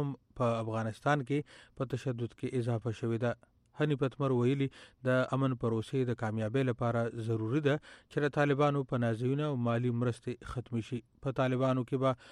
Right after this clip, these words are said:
د روغې جوړې مخالفین تر هغې موجود وي، تر څو چې په پاکستان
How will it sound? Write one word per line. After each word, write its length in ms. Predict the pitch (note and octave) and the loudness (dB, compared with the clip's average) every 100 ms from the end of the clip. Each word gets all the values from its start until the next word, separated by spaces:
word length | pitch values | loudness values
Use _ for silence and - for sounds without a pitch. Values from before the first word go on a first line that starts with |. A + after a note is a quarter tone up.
| - _ - | -20 _ 2
د 240 | B2 B2+ | 4 6
روغې 240 | C#3 B2+ A#2+ | 4 4 2
جوړې 240 | A#2+ B2+ B2+ A#2+ | 4 4 4 2
مخالفین 580 | G#2+ A#2+ A2 A2 C#3 C3 A#2+ | -2 -2 -2 -2 -2 -2 -2
تر 100 | A#2+ A#2 | -2 2
هغې 220 | C#3 B2+ A2 | 2 2 0
موجود 340 | A2 A#2+ D#3+ C#3+ | 0 0 2 0
وي، 80 | D#3 - - | -2 -8 -8
تر 160 | - D#3 | -2 0
څو 80 | D#3+ D3 | 0 -2
چې 240 | C#3+ C3 | -2 -2
په 120 | A#2+ A#2+ | -2 0
پاکستان 500 | A2 A#2+ - E3 | -2 -4 -2 -2